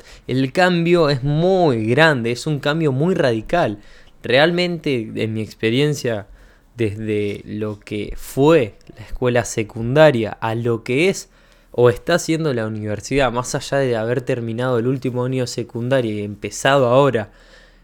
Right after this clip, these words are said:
la facultad de una manera virtual, creo que es muy importante el énfasis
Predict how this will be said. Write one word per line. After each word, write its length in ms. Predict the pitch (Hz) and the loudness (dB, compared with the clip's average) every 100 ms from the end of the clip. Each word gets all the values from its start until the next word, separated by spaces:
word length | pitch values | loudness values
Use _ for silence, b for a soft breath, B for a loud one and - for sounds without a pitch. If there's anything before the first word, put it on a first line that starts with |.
| - | -10
la 140 | 107 | -10
facultad 580 | - 110 110 113 143 131 | -6 -8 -4 -2 0 2
de 120 | 117 | 0
una 180 | 131 156 | -2 -2
manera 340 | 143 143 156 147 | 0 2 4 4
virtual, 520 | 139 - 147 123 131 b b b | 2 0 0 0 -2 b b b
creo 280 | 190 208 - | 4 4 4
que 80 | 202 | -2
es 140 | - | -2
muy 220 | 180 214 | 0 0
importante 1000 | 190 139 135 131 175 160 139 127 123 123 b b - | 0 0 -2 0 0 2 0 -2 -4 -4 b b -6
el 120 | 123 | -2
énfasis 720 | 147 151 151 - 165 151 | -2 -2 -6 -4 -6 -6